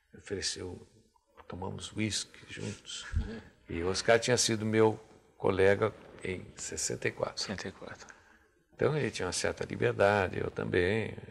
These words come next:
Speaker 1: você pra cá, você pra lá e tal. E ele disse, "Mas Plínio, veja um pouco que, eh, nós temos no Brasil o melhor dos mundos, porque o juiz,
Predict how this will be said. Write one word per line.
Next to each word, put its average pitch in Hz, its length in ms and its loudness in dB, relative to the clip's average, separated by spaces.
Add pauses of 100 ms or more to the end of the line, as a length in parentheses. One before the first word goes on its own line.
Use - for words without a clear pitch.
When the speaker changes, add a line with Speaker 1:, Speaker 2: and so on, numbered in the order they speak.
(180)
Speaker 1:
você - 360 -8
pra - 180 -12
cá, - 160 -2
você - 300 -12
pra 110 200 -4
lá 104 320 0
e 110 60 -6 (100)
tal. 117 220 -6 (800)
E 98 480 0
ele 107 80 -2
disse, - 240 -12
"Mas - 180 -8
Plínio, 113 560 -10 (460)
veja 143 280 0
um 104 60 -4
pouco 95 540 -8
que, - 180 -16 (640)
eh, - 160 -8 (320)
nós 165 320 -2
temos 170 280 -4
no 139 120 -6
Brasil 127 360 -2
o 151 60 0
melhor 135 360 0
dos 123 200 -4
mundos, 110 640 -4 (520)
porque 110 280 0
o 135 100 6
juiz, 127 800 2